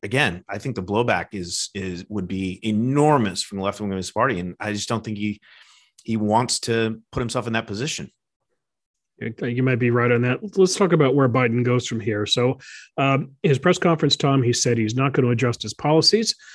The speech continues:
Speaker 2: Um, so he is sticking with what he has. But then at the same time, he also said that he would be willing to take bits and pieces of Build Back Better, for example. So, uh, it seems pretty obvious that he understands he can't get the big package, but he's willing to deal to get smaller things. So do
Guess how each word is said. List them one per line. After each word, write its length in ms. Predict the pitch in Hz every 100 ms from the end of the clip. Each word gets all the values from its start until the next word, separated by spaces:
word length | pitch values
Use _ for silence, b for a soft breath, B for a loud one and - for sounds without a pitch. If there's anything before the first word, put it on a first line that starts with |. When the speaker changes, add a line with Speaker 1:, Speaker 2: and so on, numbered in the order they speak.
| B B -
Speaker 2:
Um, 380 | 113 110 127 175
so 160 | 107
he 160 | 101 113
is 180 | 110 -
sticking 300 | - 143 123
with 160 | 117
what 140 | 127 117
he 100 | 123
has. 260 | 143 196
But 200 | - 165
then 180 | 196 202
at 100 | 190
the 60 | -
same 240 | - 294
time, 300 | - 185 185
he 160 | 160 151
also 280 | 156 -
said 280 | 135 - 139
that 160 | 135 127
he 300 | - 135 127
would 220 | 127 123
be 140 | 120
willing 240 | 113 123 117
to 80 | 113
take 260 | - 104
bits 220 | 127 123 -
and 140 | 107
pieces 460 | - - 123 110 98
of 160 | 101
Build 240 | 113 113 104
Back 260 | 101 98
Better, 220 | - 104 95
for 200 | - 90
example. 540 | - - 98 95 98
So, 400 | 98 - 101 101 B B B B B
uh, 140 | 113 -
it 160 | 156
seems 440 | - 180 151 143 -
pretty 380 | - - 135 -
obvious 460 | 123 110 104 101
that 120 | 117 107
he 340 | 120 113 113 _ _ -
understands 480 | 127 113 131 113 -
he 80 |
can't 280 | 113 - 120
get 120 | 117
the 80 | 110
big 220 | 107 113
package, 500 | - 107 104 110 110
but 120 | - 107
he's 180 | 110
willing 280 | 117 117 113
to 80 | 101
deal 260 | 95 104 101
to 60 |
get 160 | 95 -
smaller 400 | - 110 104 101
things. 340 | - 101 107
So 220 | - 110
do 60 | 113